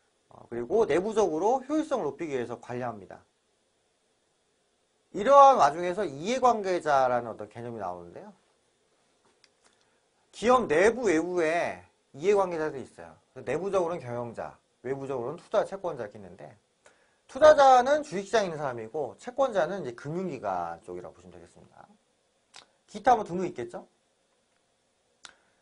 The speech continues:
중요한 어떤 이해관계자들인데, 기업 입장에서는 채권자하고 투자자가 중요하다는 거예요. 왜? 돈을 대주니까. 자본주의 체제에서는 돈 가지고 있는 사람이 갑이에요, 갑.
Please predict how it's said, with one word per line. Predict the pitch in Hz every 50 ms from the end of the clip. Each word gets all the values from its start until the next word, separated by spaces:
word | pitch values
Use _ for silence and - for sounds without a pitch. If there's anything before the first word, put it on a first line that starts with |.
| _ _ _ _ _ _ -
중요한 | - 190 233 269 320 339 320 311 262
어떤 | 214 214 220 240 233 226 220 208 185 - -
이해관계자들인데, | 175 185 240 247 - - - 147 165 180 202 208 180 127 120 123 123 120 120 160 185 170 135 92 85 92 - _ _
기업 | - - 196 240 240
입장에서는 | 185 175 180 208 208 202 196 165 170 160 143 131 131 135 131 127
채권자하고 | - - 269 277 277 320 311 277 254 220 190 165 151
투자자가 | - - - 240 226 208 175 147 -
중요하다는 | - - 127 139 143 131 135 120 107 95
거예요. | 92 98 123 123 104 - -
왜? | 104 127 131 110 - - _ _ _ _ _ _ _ _
돈을 | - - 165 202 240 269 254
대주니까. | - 139 131 117 110 117 107 87 - - 76 73 - _ _ _ _ _ _ _ _ _ _ _ _ _ _ _ _ _
자본주의 | - - - 190 214 277 294 269 277 247
체제에서는 | - 247 240 226 220 196 175 185 180 190 202 190
돈 | - 147 175
가지고 | 202 220 208 190 185 190 185
있는 | 180 170 160 135 139
사람이 | 147 156 147 139 147 175 180
갑이에요, | 180 - - - 135 113 120 135 -
갑. | - - 165 -